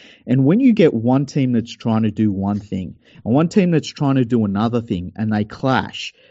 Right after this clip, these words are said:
that's part of the sporting contest. And if that results in a lot of penalties,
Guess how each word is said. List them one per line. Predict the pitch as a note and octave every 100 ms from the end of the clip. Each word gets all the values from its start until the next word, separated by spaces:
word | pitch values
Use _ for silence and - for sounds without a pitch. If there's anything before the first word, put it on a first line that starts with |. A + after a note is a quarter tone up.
| _ _ -
that's | F3+ -
part | - C3+ C3+
of | B2
the | A2+
sporting | G#2+ - - A#2+ A2+ G2+
contest. | - G#2+ A2+ A#2 - - C3
And | C3
if | B2
that | G#3 -
results | A#3 A#2+ C3+ C3 B2+ - -
in | A#2 A2+ G#2+ G#2 _ _ _
a | A2+
lot | A#2+ B2 C3+
of | A#2 -
penalties, | B2 B2+ B2+ G2+ F2 -